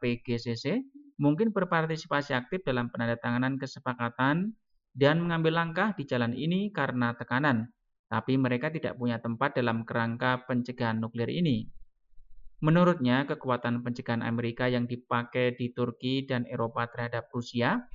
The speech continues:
bisa digunakan juga terhadap Iran. Langkah ini akan melindungi kelanjutan ambiguitas program nuklir Israel dan nama Tel Aviv akan tetap bersih di belakang Amerika. Penempatan bom nuklir militer Amerika di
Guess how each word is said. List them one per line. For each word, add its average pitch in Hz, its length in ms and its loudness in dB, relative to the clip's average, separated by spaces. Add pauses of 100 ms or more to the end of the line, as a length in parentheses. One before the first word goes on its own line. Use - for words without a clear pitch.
(360)
bisa 196 240 4
digunakan 170 480 0
juga 120 400 -2
terhadap 113 480 -2
Iran. 131 320 4 (720)
Langkah 160 280 4
ini 214 200 6
akan 196 240 0
melindungi 135 480 2
kelanjutan 120 480 -2
ambiguitas 123 720 0
program 120 400 -2
nuklir 120 320 -4
Israel 123 520 -2 (440)
dan 135 240 6
nama 131 240 4
Tel 120 200 -2
Aviv 117 280 -2
akan 117 440 -2
tetap 120 360 -2
bersih 135 400 -4
di 127 200 -4
belakang 117 840 0
Amerika. 120 720 2 (1120)
Penempatan 226 560 8
bom 202 160 6
nuklir 175 400 4
militer 160 480 0
Amerika 143 580 2
di 147 160 -2